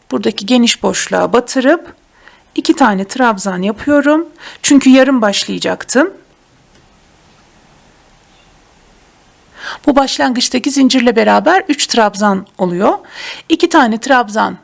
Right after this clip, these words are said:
yaptım ve başladım. Daha sonra ip alıyorum. Geriye döndüm. Buradaki sık iğneyi yaptığım noktaya, yani morlu kısma batırıyorum.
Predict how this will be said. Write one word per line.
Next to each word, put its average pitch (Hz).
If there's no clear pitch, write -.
yaptım 233
ve 175
başladım. 269
Daha 339
sonra 190
ip 294
alıyorum. 320
Geriye 320
döndüm. 277
Buradaki 302
sık -
iğneyi 262
yaptığım 262
noktaya, 196
yani 277
morlu 247
kısma 214
batırıyorum. 302